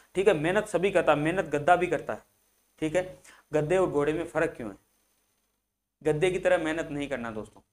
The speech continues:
मेहनत तो गद्दा भी करता है, तो मेहनत गद्दे की तरह नहीं करनी,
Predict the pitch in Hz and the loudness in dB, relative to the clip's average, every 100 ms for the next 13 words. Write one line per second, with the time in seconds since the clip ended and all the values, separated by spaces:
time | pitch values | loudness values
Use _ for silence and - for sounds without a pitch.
0 | _ 135 160 165 165 139 156 156 139 - | _ -4 -4 -2 -4 -2 -2 -2 -4 -12
1 | _ _ _ _ _ _ _ _ - 147 | _ _ _ _ _ _ _ _ -6 -4
2 | 147 170 180 151 147 170 165 156 147 123 | -4 -6 -6 -6 -4 -6 -4 -4 -4 -6
3 | 107 95 | -12 -18